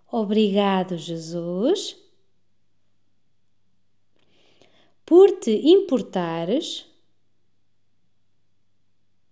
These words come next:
com os meus problemas."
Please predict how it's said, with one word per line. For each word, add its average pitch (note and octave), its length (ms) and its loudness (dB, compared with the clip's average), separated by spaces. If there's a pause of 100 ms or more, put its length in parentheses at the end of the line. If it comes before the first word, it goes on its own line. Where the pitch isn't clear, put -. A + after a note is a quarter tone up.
(960)
com C#4+ 400 4
os F4 140 2
meus F#3+ 400 0
problemas." C4+ 960 -2